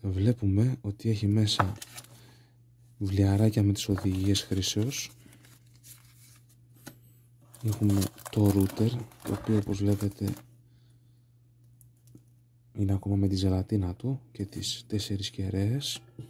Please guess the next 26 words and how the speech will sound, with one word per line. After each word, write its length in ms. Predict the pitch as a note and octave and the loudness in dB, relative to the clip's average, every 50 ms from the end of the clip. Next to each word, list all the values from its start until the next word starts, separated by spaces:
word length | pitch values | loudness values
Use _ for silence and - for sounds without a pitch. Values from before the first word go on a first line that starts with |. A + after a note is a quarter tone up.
| - - _ - - - - - - - - - - - - _ _ _ | -20 -20 _ -20 -20 -20 -20 -20 -20 -20 -20 -20 -20 -20 -20 _ _ _
Και 100 | - A#2+ | -4 -4
στην 240 | A2 - - A2+ G#2+ | -2 0 2 2 2
ουσία 360 | G#2 G#2 - - C#3 B2 A2 | 2 2 2 2 2 2 4
έχουμε 380 | G#2 A2+ B2 - - A2+ G#2+ G2+ | 4 2 2 0 0 0 0 2
μέσα 520 | G#2 A#2+ C3+ C3 C3 - C3+ C3+ C#3 C#3 - _ _ _ _ _ - - - - - - - _ - - - _ - - - - _ | 2 2 2 2 0 0 0 -2 -2 -4 -8 _ _ _ _ _ -20 -20 -20 -20 -20 -20 -20 _ -20 -20 -20 _ -20 -20 -20 -20 _
το 120 | - - G#2+ | -4 -4 -2
καλώδιο 460 | - A2 G#2+ G#2 G#2+ A2+ A2+ A2+ G#2+ | 0 2 2 4 4 4 4 4 2
του 160 | G#2 G#2+ G2+ | 2 2 0
ρεύματος 840 | G#2 A#2+ C3+ C3 C3+ C#3 C#3 C#3 - C#3 C#3 C3 - - - - - - - - - - | 0 0 0 0 0 -2 -4 -4 -4 -4 -4 -4 -4 -6 -10 -12 -16 -20 -20 -20 -20 -12
και 400 | - - A#2 A2+ A2+ A2+ A2 A2 | -4 0 2 2 4 4 4 4
ένα 720 | A2 A#2 A#2+ A#2+ B2 B2 B2 A#2+ A#2+ A2+ A2+ A2 A2 A2 - - - | 2 2 2 2 2 2 2 2 2 0 0 0 -2 -4 -6 -6 -6
Ethernet, 520 | A#2 G#2+ - - G#2+ G#2 G#2+ G#2 A2 G#2+ G#2+ - - _ | -6 -4 -2 -2 -2 0 0 0 0 -2 -2 -6 -14 _
ε, 360 | - G#2+ A2 G#2+ G#2+ G#2+ A2 A2 - - | -4 -2 0 0 0 -2 -4 -6 -8 -4
καλώδιο, 540 | G2+ G2 G2 G2+ G2 F#2+ F#2 F#2+ F2+ G2 A2+ | -2 2 4 4 4 2 2 -2 -2 -4 -4
το 120 | - - | -4 -6
οποίο 200 | G2+ - A#2 B2 | -4 -2 -2 0
να 80 | A#2 G#2+ | 0 0
σημειωθεί 360 | G2+ - G#2 G2+ G2 F#2+ A#2 | 2 2 2 2 2 2 2
ότι 100 | A2+ - | 2 4
είναι 100 | A#2 A#2 | 4 4
πολύ 260 | - - G2+ G2 G#2+ | 4 4 4 4 4
κοντό. 460 | G#2+ - G#2 F#2+ F#2 G2 F#2 F2+ - _ _ _ - - - - - - - _ _ _ _ | 2 2 0 0 2 0 -2 -2 -2 _ _ _ -20 -20 -20 -20 -20 -20 -20 _ _ _ _
Οπότε 520 | - G#2 - - G#2+ G#2+ - A2+ A2 G#2+ - - - | -18 -12 -6 -4 -4 -2 0 0 0 0 -2 -6 -8
ίσως 260 | G#2+ G#2 G2+ G#2+ G#2 | -6 -4 -2 0 0
να 100 | G#2+ G2+ | 0 0
χρειαστεί 640 | F#2+ G2 G2 F#2+ F#2 F2+ - - A2 A2+ A2+ - | 0 0 0 0 0 -2 -2 0 0 0 0 0